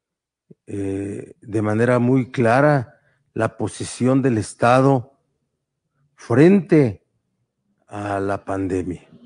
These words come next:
Estamos en rojo, y en un rojo que permane-, permanece su curva ascendente,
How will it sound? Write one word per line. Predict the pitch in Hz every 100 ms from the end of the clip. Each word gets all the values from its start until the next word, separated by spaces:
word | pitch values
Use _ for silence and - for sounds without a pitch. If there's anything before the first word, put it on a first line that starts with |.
| - _ _ _ _ _ _ _ _ _ _ _ _ _ _ _ _ _ _ _ _ _ _ _ _ _ _ _ _ _
Estamos | - 131 147 131
en | 110
rojo, | 92 92 - - _ _ _ _ _ _ _ _ _ _ _ _ _ _ -
y |
en | 107
un | 123 143
rojo | 127 160 - 160 156 -
que | -
permane-, | - 110 92 104 110 - - _ _ _
permanece | 104 104 104 113 139 117 143
su | 117 87
curva | - 135 131 139 131
ascendente, | 127 - 110 101 107 107 - -